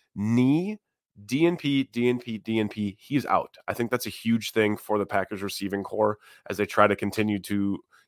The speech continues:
get this young receivers and get these young players kind of with their feet under them. I think it's gonna be an important piece that they need to really, really attack this defense and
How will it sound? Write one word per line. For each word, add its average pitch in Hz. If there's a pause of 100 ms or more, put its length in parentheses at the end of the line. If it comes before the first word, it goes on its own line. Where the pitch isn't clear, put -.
get 120
this 107
young 107
receivers 101
and 98
get 98
these 98
young 95
players 98
kind 92
of 90 (360)
with 110
their 101
feet 117
under 101
them. 87
I 98
think 101
it's 95
gonna 101
be 101
an 98
important 98
piece 101 (260)
that 107
they 110
need 107
to 101
really, 110
really 104 (120)
attack -
this 104
defense 110
and 101